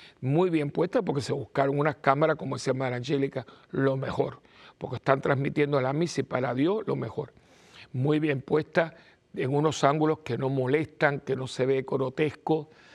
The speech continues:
y con unos tiros, y eso da porque usted lo puede ver y se siente mucho más presente, ¿no? Por eso le digo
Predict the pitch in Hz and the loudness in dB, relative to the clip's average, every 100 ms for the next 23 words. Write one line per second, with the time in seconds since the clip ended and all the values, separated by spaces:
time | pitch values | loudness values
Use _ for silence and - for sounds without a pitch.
0 | - - _ 143 139 - 123 135 143 - | -20 -20 _ 0 0 -2 -4 -2 -4 0
1 | 147 160 196 - - - 135 - 135 - | 2 2 0 -6 -10 -4 -2 0 -2 -4
2 | - _ _ - 147 - 147 139 - 254 | -20 _ _ -12 -12 -8 -2 -2 0 -2
3 | - - 139 139 143 131 135 135 190 226 | -4 -2 0 0 0 -2 -2 0 0 -2
4 | - 113 139 139 139 143 147 139 135 - | -4 -2 -2 0 -2 -4 -2 -2 -2 -6
5 | 127 123 - 139 110 135 147 - _ - | -6 -6 -6 -8 -8 -8 -8 -8 _ -20
6 | - - - 147 147 170 151 151 160 | -20 -20 -6 -2 2 4 4 4 2